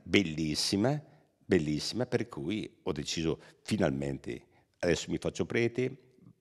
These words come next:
divento missionario, voglio stare in Africa per vivere la mia vita e la vita di Elisa. Ecco, questo libro autobiografico, Non si muore, si nasce due volte, è stato valorizzato anche solo per quella frase che poi l'hanno messo anche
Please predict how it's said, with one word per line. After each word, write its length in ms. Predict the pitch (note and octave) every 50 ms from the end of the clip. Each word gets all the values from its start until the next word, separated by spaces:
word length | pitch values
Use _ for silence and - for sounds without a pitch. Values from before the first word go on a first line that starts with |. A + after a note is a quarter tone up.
| _ _
divento 360 | F#2 F2+ D#2+ F2 E2+ E2 -
missionario, 760 | C#2 D2+ D2+ - - - E2+ F2+ F#2 F#2+ G2 G2 G2 G#2+ A2+ A2+ - - - -
voglio 200 | - F#2 F#2 F2
stare 220 | E2 - - F2 D#2+
in 140 | D2+ D#2+ F2+
Africa 360 | F#2+ F#2+ - - F2 F2 F2
per 220 | - E2+ D2+ C#2+
vivere 380 | C2+ E2 D#2+ E2+ D#2 D2 C#2+ - -
la 140 | E2+ E2
mia 240 | E2 F2+ G2 F#2+ E2
vita 420 | C2+ D2 C#2+ C#2 - - C#2+ B1+ - - - - - - _
e 100 | - F2+
la 100 | E2+ D#2
vita 400 | C2+ E2 E2 D#2 - - D#2 C#2+
di 240 | C2+ C2 D2 D2 C#2
Elisa. 440 | C2 C#2+ D2 C#2+ C#2 C2+ - D#2+ - - - - - -
Ecco, 240 | - - - A#2+ -
questo 280 | - D#3+ C#3+ - D#3+
libro 480 | D3+ E3 E3+ C#3+ C#3+ C3 A#2 - - -
autobiografico, 1200 | - G2+ G#2 A2 G#2+ - - F#2+ F#2 F#2 F#2 E2 E2 D2+ D2 C#2+ C#2+ - E2 D2+ - D2+ C#2+ C#2+ - - - - _ -
Non 280 | F2+ G2+ G#2 G#2 G2
si 200 | F#2 - - G#2+
muore, 640 | F#2 F#2 F#2 E2 D#2 D#2+ D#2+ D#2 D#2 D#2+ D#2+ D#2 - - - _ _ _
si 220 | _ - - - F2
nasce 280 | F2+ F2 - - -
due 120 | - F#2 E2+
volte, 520 | D#2 D#2 D#2 D2 D2+ D2+ - A2 B2 B2 - - - - - - - - _
è 80 | - A#2
stato 960 | - - - G#2+ G#2 - - G#2 G2+ F#2+ F2+ F2 E2+ D#2+ - - - - _
valorizzato 920 | - F2 F2+ F2+ F#2 F#2 F2+ F#2 E2+ D2+ D#2+ F2 D#2+ D2+ D2+ D2+ - - A#2
anche 220 | A#2 G#2 - -
solo 220 | F2+ - - G2+ F2
per 160 | - F#2 D#2
quella 200 | - F2 D#2+ D#2
frase 440 | - - D#2 D#2 D2 D2+ D#2 - D#2+
che 100 | D2 C#2+
poi 180 | - D#2+ D2+
l'hanno 220 | D2 D#2 D#2 D#2 D2+
messo 340 | C#2+ D#2 D#2+ D#2 - - D2+
anche 360 | D2+ D#2+ D#2+ - - D#2